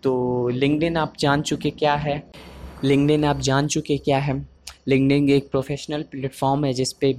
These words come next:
बड़े-बड़े लोग, बड़े-बड़े बिजनेसमैन, कंपनी के ओनर, कंपनी के सीईओ का प्रोफाइल होता है, आप उससे डायरेक्ट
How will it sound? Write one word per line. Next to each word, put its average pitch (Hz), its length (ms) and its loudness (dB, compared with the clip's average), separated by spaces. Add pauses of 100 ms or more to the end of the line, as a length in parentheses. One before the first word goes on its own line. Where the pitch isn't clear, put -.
(100)
बड़े-बड़े 131 600 2
लोग, 127 440 2
बड़े-बड़े 131 400 2
बिजनेसमैन, 135 680 -6
कंपनी 135 460 -2
के 135 100 -2
ओनर, 127 280 0
कंपनी 131 460 -4
के 135 140 -2
सीईओ 143 600 -2 (480)
का 135 60 2
प्रोफाइल 135 520 0
होता 139 220 0
है, 123 60 2
आप 127 140 -2
उससे 135 300 -4
डायरेक्ट 131 560 0